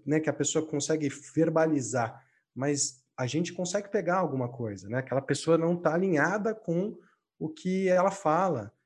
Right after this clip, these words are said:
né? Imagina, né? Então, a, uma Raquel super formal, super a-, atendendo atrás de uma mesa, super tentando controlar a fala dela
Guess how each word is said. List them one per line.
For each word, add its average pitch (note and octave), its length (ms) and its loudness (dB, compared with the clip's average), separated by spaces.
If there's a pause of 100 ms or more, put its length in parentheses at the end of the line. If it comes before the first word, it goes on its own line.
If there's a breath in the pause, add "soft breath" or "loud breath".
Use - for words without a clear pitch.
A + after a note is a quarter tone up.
(120)
né? D3 160 2
Imagina, C#3 640 0
né? B2+ 340 -2
Então, C3+ 500 -2
a, A#2+ 140 -2
uma C#3 140 -2
Raquel C#3+ 280 0
super D#3+ 280 0
formal, C3+ 880 0 (200 loud breath)
super D#3+ 760 4
a-, B2+ 220 0
atendendo D3 580 2
atrás C#3+ 260 2
de D3+ 40 -2
uma C#3 140 0
mesa, A#2+ 680 0 (180 loud breath)
super F3 320 -4
tentando E3 300 -2
controlar D#3 320 -2
a C#3+ 40 0
fala C#3 280 0
dela B2+ 580 -2